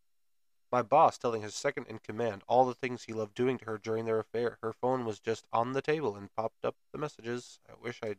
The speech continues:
did not read it. Yeah, I don't think I'd wanna have, well, you know, what do you do? When I worked at a movie theater, a customer came up to me to scan his digital ticket.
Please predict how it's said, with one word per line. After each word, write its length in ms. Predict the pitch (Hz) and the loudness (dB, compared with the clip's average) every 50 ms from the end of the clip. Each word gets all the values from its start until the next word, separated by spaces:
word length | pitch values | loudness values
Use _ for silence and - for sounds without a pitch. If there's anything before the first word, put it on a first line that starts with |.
| _ - | _ -10
did 120 | 110 120 | -8 -6
not 200 | 135 135 147 156 | -4 -6 -6 -6
read 120 | - - - _ | -10 -14 -14 _
it. 200 | _ _ - _ _ _ _ _ _ _ _ _ _ _ _ _ _ _ _ _ _ _ _ _ _ _ _ _ _ _ _ _ _ _ _ _ _ | _ _ -20 _ _ _ _ _ _ _ _ _ _ _ _ _ _ _ _ _ _ _ _ _ _ _ _ _ _ _ _ _ _ _ _ _ _
Yeah, 340 | - 110 139 151 160 156 156 - | -10 -10 -10 -10 -12 -14 -12 -10
I 140 | 120 135 | -8 -6
don't 180 | 135 127 107 - | -6 -6 -8 -8
think 140 | - 98 - 113 | -12 -18 -20 -16
I'd 80 | 98 | -12
wanna 220 | 101 101 101 101 - | -10 -10 -10 -10 -10
have, 200 | 107 101 98 95 _ _ _ _ _ _ _ | -12 -16 -16 -18 _ _ _ _ _ _ _
well, 220 | 208 233 240 214 - _ _ _ _ _ _ _ _ _ _ _ _ _ _ _ _ _ _ _ | -4 -4 -4 -6 -10 _ _ _ _ _ _ _ _ _ _ _ _ _ _ _ _ _ _ _
you 80 | - 151 | -6 -6
know, 140 | 104 - - _ | -6 -6 -10 _
what 80 | - 120 | -6 -6
do 60 | 113 | -6
you 40 | 104 | -6
do? 140 | - 107 - _ _ _ _ _ _ | -8 -14 -20 _ _ _ _ _ _
When 160 | _ - 113 120 | _ 0 2 2
I 60 | 120 | 4
worked 320 | 110 110 147 165 - _ | 4 4 2 2 2 _
at 80 | 131 123 | -2 0
a 40 | 113 | 0
movie 200 | 113 110 107 101 | 2 0 0 -2
theater, 260 | - 107 95 98 104 | -4 -6 -6 -4 -6
a 80 | - | -6
customer 480 | - - - 135 131 - - - 110 98 | -8 0 0 0 0 0 -2 -2 -2 -2
came 320 | - - - 113 107 107 - - | -2 -2 -4 -4 -4 -4 -2 -2
up 140 | 123 123 - _ | -2 -2 -2 _
to 100 | - - | -14 -10
me 160 | 101 101 98 98 | -8 -8 -8 -8
to 80 | 98 | -8
scan 360 | 98 - - - 107 107 104 | -10 -10 -8 -6 -6 -6 -6
his 180 | 98 104 98 - | -8 -10 -12 -6
digital 340 | - 110 104 101 98 107 101 | -4 -4 -4 -4 -6 -10 -10
ticket. 320 | - - 143 - - - | -8 -8 -8 -8 -8 -12